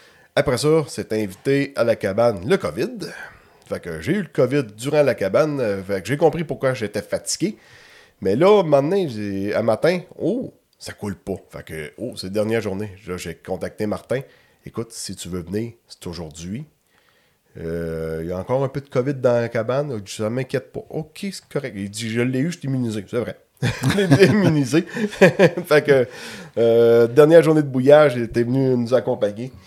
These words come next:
Euh, je suis bien content. Si t'as aimé ta journée, moi, écoute, je suis bien content. Puis on avait prévu, tant qu'à venir, on va faire un podcast ensemble. Fait que la petite journée, t'as pas, la journée, t'as pas bien, bien grosse. On s'est pointé à l'ouvrage. On est assis, on prend ça relax avec une petite bière.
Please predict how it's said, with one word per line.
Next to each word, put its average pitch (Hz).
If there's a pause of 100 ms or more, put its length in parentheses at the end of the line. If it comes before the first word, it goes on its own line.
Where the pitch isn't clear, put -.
(420)
Euh, 98
je 90
suis 87
bien 151
content. 151
Si -
t'as 139
aimé 135
ta 135
journée, 117
moi, 117
écoute, -
je 95
suis -
bien 117
content. 113
Puis 120
on 117
avait 110
prévu, 113 (340)
tant 123
qu'à 123
venir, 151 (300)
on -
va 104
faire 120
un 113
podcast 123
ensemble. 107
Fait 92
que 95
la 101
petite -
journée, 113
t'as 120
pas, 107
la 104
journée, 107
t'as 131
pas 113
bien, 117
bien 113
grosse. 147 (440)
On 107
s'est 104
pointé 117
à 120
l'ouvrage. 120
On 117
est 113
assis, 104
on 113
prend 104
ça 107
relax 101
avec 92
une 90
petite 80
bière. 62